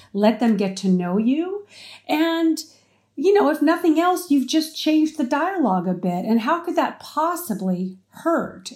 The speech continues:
and be a bad thing?" And I thought that was actually fairly astute and logical.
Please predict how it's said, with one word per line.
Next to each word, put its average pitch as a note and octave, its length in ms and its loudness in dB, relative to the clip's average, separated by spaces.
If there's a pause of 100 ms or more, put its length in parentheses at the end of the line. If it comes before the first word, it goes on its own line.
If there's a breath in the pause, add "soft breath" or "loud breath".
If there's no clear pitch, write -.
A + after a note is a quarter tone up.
(120)
and A#3 180 6
be A#3 180 4
a A#3 40 0
bad A#3 360 -2
thing?" F#3 400 -8 (520)
And G3 100 -6
I G#3+ 80 0
thought C4 180 -2
that A#3 140 2
was G3+ 180 2
actually F#3+ 420 -6 (240)
fairly F3+ 320 -8
astute G4 640 2
and A3 180 0
logical. F#4+ 560 -2